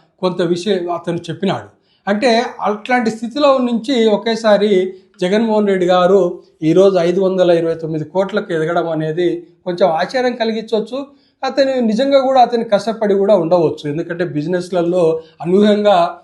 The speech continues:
లాభాలు వస్తుంటాయి. ఎప్పుడైతే నా కంపెనీలు, ఇప్పుడు అతనికి భారతీ సిమెంట్ కంపెనీ ఉంది, అట్లాంటి కంపెనీలన్నీ కూడా, సన్నూర్ పవర్ కంప-, కంపెనీ ఉంది,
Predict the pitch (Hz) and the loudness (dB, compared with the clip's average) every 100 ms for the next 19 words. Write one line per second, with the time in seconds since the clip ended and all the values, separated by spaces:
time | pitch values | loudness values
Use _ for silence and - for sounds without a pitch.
0 | - 160 175 190 196 165 - 165 165 147 | -8 -2 0 2 2 0 -6 -8 -4 -4
1 | 139 165 160 165 160 156 151 151 156 156 | -4 -8 -8 -4 -4 -2 -6 -8 -10 -6
2 | 170 156 156 160 151 151 143 151 143 _ | -4 -4 -4 -4 -4 -6 -8 -8 -10 _
3 | _ 143 156 175 - 185 175 175 165 160 | _ -8 -4 -4 -4 -6 -4 -4 -6 -8
4 | 160 170 165 160 156 160 151 165 151 - | -10 -6 -6 -4 -4 -4 -4 -6 -10 -10
5 | 170 220 208 185 170 175 175 165 151 156 | -8 -2 0 0 -2 -2 -2 0 0 -2
6 | - _ 180 190 185 180 170 175 175 165 | -8 _ -4 0 0 0 -4 -4 -6 -10
7 | 165 156 156 156 156 156 151 147 | -10 -10 -12 -12 -8 -6 -8 -10